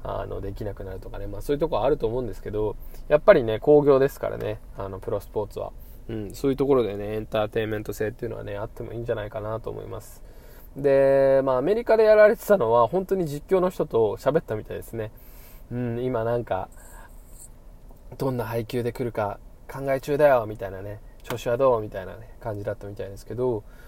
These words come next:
あのー、まあ、それはどうだろうな。川崎宗則選手なんかはね、実況の人とね、多分、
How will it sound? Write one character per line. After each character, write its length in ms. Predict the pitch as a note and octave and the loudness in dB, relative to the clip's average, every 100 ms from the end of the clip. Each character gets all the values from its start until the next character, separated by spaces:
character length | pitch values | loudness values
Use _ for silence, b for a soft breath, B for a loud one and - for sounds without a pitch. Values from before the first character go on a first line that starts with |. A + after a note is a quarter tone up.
| B B B - - | B B B -10 -4
あ 220 | A#2 A2 | -2 -2
の 840 | A2+ A2+ A2+ A2+ A2+ A2 A2 A2 | -2 0 0 0 0 0 0 -2
ー、 20 | A2 | -2
ま 120 | G#2 | -8
あ、 40 | |
そ 360 | - A2+ A#2+ - - | -10 -10 -10 -10 -10
れ 120 | - | -10
は 160 | - | -8
ど 180 | D#3+ D#3+ | -6 -2
う 40 | F3+ | 2
だ 100 | E3+ | 2
ろ 160 | C3+ | 2
う 20 | B2+ | 2
な。 380 | B2+ C3 C3 - - - | 0 0 -2 -6 -20 -14
川 180 | - D3 | -6 -2
崎 240 | F3 D#3+ | 0 0
宗 120 | D3+ D3+ | 0 2
則 300 | E3 C3+ A2+ | 2 2 0
選 220 | A#2 A2 | -4 -6
手 100 | A2+ | -6
な 80 | G#2 | -6
ん 80 | |
か 80 | - | -4
は 60 | F#2+ | -6
ね、 100 | G2+ | -6
実 300 | G#2 G2+ A#2 | -12 -6 -2
況 40 | A#2 | -2
の 80 | |
人 180 | A2 A#2+ | -4 -6
と 100 | G2+ | -8
ね、 220 | F#2 F#2+ b b b b - | -10 -12 b b b b -2
多 140 | G#2+ | -2
分、 240 | F#2+ F2 | 0 -8